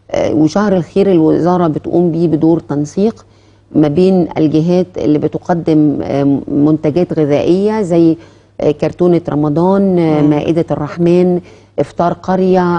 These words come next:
Speaker 1: آه، وجبات
Speaker 2: كل
Speaker 1: ساخنة.
Speaker 2: القرى يا أستاذة نيفين هتبقى؟
Speaker 1: لا، مش كل القرى طبعا. هو يمكن أنا يعني هقول لحضرتك بالظبط،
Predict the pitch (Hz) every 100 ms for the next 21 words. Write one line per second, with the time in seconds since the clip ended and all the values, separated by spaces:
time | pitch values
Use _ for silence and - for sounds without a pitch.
0 | - 143 147 147 143 - - - 147 151
1 | 185 247 262 269 - 254 262 226 220 254
2 | 240 233 226 240 269 294 247 - 208 -
3 | - 160 156 220 233 202 202 202 190 170
4 | 202 311 320 214 170 165 165 175 165 87
5 | - 160 156 147 170 165 160 156 165 196
6 | 202 202 180 156 190